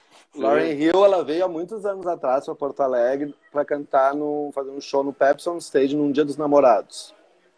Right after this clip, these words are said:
Speaker 2: E a equipe brasileira que contratou, a equipe da, da, de produção nacional chegou antes aqui e eu tava cuidando da, coorda-, fazendo a coordenação de logística. Então eu cuidava do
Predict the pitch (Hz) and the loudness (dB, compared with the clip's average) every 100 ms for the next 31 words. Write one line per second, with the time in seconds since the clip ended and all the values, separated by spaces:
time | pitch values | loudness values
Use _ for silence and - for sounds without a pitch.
0 | _ _ _ _ 139 160 185 175 - 185 | _ _ _ _ 2 6 6 4 2 -2
1 | - 160 156 143 135 147 151 147 - 135 | 2 2 4 4 4 6 4 0 -4 -4
2 | 123 127 120 131 120 - 143 127 113 98 | -2 -4 -2 -2 -2 -2 0 2 0 -2
3 | 120 113 104 101 104 107 101 98 - 120 | 0 2 2 0 -2 -2 -2 -4 -4 -6
4 | 113 127 123 117 131 117 113 127 - 123 | -2 -4 -4 -4 -4 0 0 2 0 2
5 | 131 131 120 135 - 113 - 117 135 _ | 6 6 6 2 -6 -10 -8 -8 -8 _
6 | _ _ 135 143 143 156 156 156 147 147 | _ _ 2 4 6 4 4 2 2 2
7 | 147 151 151 151 147 147 143 - 139 135 | 4 6 6 6 6 4 0 -4 -4 -4
8 | 127 139 139 147 147 143 139 143 151 160 | -4 -4 -4 -2 -2 -2 -4 -2 2 0
9 | 131 151 147 - 123 139 143 165 143 147 | 2 -2 -2 -6 0 2 2 4 6 8
10 | 170 143 147 170 196 | 6 4 2 2 2